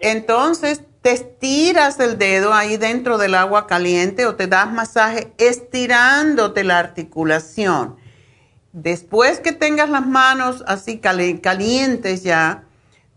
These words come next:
Speaker 2: ten a mano siempre antes de empezar esto, un calcetín blanco <laughs> o unos guantes. Te aplicas la crema de artrigón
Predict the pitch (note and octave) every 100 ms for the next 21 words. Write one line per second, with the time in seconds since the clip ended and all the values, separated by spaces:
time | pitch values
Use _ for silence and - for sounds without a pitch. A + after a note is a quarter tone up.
0 | _ A3+ A#3+ C4+ C#4 B3 A3+ A3+ A#3+ A#3
1 | F#3+ F3+ F#3 F#3+ F#3 F#3 F#3 F3+ F3+ G3+
2 | G3 F#3 F3 F3+ F#3 - A3 A#3+ B3 B3+
3 | B3 B3 A3 A3+ A#3+ A#3+ A3+ G#3+ G3+ G3
4 | B3 - - F4 - - A3 G#3+ A#3+ A#3+
5 | B3+ C4 C#4 C#4+ C#4 C3 - - - _
6 | _ _ _ _ A3 G#3+ G#3+ G#3+ C4 D4
7 | D#4+ D#4+ D#4+ C#4+ C4 B3+ B3+ A#3+ A#3+ G#3
8 | E3 F3 A3 - _ - F#3 F3+ F#3+ F3+
9 | F3+ F3+ - F#3+ G#3+ A#3 D4+ B3+ G3+ F#3
10 | F#3+ G#3+